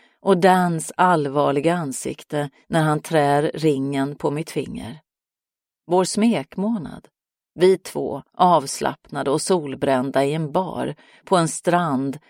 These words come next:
på Bali i solnedgången. Ibland är det svårt att fatta att vi någonsin var så där unga,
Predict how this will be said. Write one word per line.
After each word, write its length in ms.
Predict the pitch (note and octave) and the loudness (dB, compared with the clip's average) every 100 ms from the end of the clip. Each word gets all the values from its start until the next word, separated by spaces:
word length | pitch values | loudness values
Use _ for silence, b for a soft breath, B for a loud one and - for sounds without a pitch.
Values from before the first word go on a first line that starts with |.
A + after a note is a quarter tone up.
| _ | _
på 120 | - | 2
Bali 520 | E3 E3 G3 G3+ C3+ A2 | 4 4 4 2 0 -2
i 120 | C3 | -4
solnedgången. 1160 | - F3 C#3+ C#3+ C3+ C3+ F3+ F3+ D3 A2+ D#2+ - _ _ _ _ _ _ _ _ _ _ _ _ - | -2 -4 -4 -6 -4 -4 -4 -6 -8 -12 -14 -20 _ _ _ _ _ _ _ _ _ _ _ _ 2
Ibland 420 | G3+ A3+ A#3 A3+ | 4 6 4 4
är 60 | |
det 80 | G#3+ | 0
svårt 340 | G#3+ - B2 D#3+ | -2 -4 -4 -6
att 80 | |
fatta 440 | - A3+ A3+ - C#3 | -4 -4 -4 -8 -6
att 160 | D3+ | -6
vi 80 | D#3+ | -4
någonsin 580 | E3 A3 F3 C3 F3 G3+ | -2 -2 -2 -4 -2 0
var 200 | D3 G#2+ | 0 -2
så 160 | - F3+ | -2 0
där 260 | C3+ A2+ - | 0 -2 0
unga, 640 | A3 F#3+ B2 E3+ G#3 B2+ | 0 2 -4 -6 -8 -10